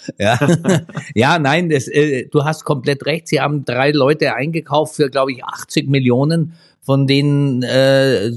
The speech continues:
keiner so richtig gezündet hat. Das ist natürlich auch ein Fakt, ähm, der, der berücksichtigt werden muss. Das ist einfach, äh, Chukwuemeka gekauft für viel Geld, äh, viel Verletztes, Kniebeschwerden hat,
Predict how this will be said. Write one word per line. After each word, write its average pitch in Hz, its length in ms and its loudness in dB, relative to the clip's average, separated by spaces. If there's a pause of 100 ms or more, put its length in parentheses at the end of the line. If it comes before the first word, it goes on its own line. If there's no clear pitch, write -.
(140)
keiner 135 360 0
so 135 140 2
richtig 139 420 0
gezündet 156 520 0
hat. 104 200 -4
Das 110 180 -8
ist - 220 -12
natürlich 131 540 -2
auch 135 280 -2
ein 131 120 -16
Fakt, - 380 -6 (640)
ähm, 127 720 2
der, 123 760 2 (200)
der 117 500 0 (220)
berücksichtigt 135 760 0
werden 104 240 2
muss. 98 300 -4
Das 110 220 -4
ist - 260 -6
einfach, 117 560 -2
äh, 120 760 -8
Chukwuemeka 135 760 0
gekauft 131 680 -2
für 135 220 0
viel 135 200 -2
Geld, 135 440 0
äh, 110 220 -4 (220)
viel 127 160 0
Verletztes, 135 720 0
Kniebeschwerden 135 880 0
hat, 123 300 0